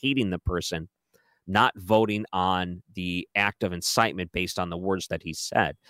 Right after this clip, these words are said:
They're gonna vote just on the, the hatred that they have of this person. And Rand Paul's so right to point this out. So let me play the last clip,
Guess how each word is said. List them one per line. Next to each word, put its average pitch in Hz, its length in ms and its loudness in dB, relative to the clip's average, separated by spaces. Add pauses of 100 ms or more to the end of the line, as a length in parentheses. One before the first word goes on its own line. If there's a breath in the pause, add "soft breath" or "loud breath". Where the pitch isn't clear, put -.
(340 soft breath)
They're 92 100 2
gonna 98 180 2
vote 95 280 2
just - 260 -2
on 85 200 0
the, 80 260 -6
the 85 80 -8
hatred 104 460 -2
that 87 120 -4
they 82 80 -2
have 95 260 0
of 85 160 -8
this - 160 -8
person. - 380 0 (840 soft breath)
And 101 260 4
Rand 110 260 4
Paul's 104 280 2
so 110 140 2
right 95 220 2
to 98 80 -8
point 98 300 -2
this - 180 -4
out. 71 200 -6 (720)
So 117 420 6 (680)
let 135 80 0
me 151 80 0
play 139 180 6
the 101 100 2
last 92 600 0
clip, 82 280 -2